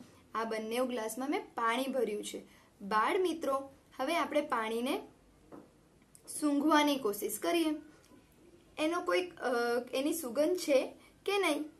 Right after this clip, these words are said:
એ મહેસૂસ કરીએ. ઓકે, હું આ પાણીનો ગ્લાસ છે એમાં પાણી ભર્યું છે,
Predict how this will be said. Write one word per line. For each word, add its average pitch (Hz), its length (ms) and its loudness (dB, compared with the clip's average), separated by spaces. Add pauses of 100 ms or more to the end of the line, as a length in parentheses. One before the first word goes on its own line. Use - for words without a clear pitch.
(120)
એ 370 100 4
મહેસૂસ 294 520 2
કરીએ. 196 300 -6 (260)
ઓકે, - 280 2
હું 247 280 2
આ 254 40 6
પાણીનો 254 720 0
ગ્લાસ 233 320 0
છે - 320 -2
એમાં 277 220 0
પાણી 330 280 2
ભર્યું 240 360 2
છે, 254 100 -4